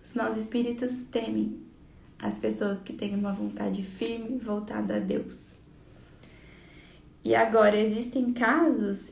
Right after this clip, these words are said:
em que a pessoa que está sendo obsediada não quer fazer esse desligamento, porque criou um vício nessa dependência, porque essa dependência satisfaz os seus desejos,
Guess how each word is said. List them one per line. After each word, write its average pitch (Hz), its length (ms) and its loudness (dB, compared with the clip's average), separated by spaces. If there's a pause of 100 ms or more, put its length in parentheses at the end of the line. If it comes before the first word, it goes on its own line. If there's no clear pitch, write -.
em 220 140 -4
que 240 80 0
a 240 60 0
pessoa 233 400 2
que 226 60 -6
está - 220 -6
sendo 226 300 -2
obsediada 233 720 0
não 254 380 2
quer 320 420 2 (100)
fazer 208 200 -2
esse 190 200 -4
desligamento, 202 880 -4 (920)
porque 220 360 0
criou 226 340 0
um 285 80 4
vício 254 400 2
nessa 214 180 -2
dependência, 214 760 -2
porque 214 320 -4
essa 214 160 -4
dependência 151 640 -2
satisfaz 208 440 -6
os - 60 -12
seus 202 140 -4
desejos, 233 920 0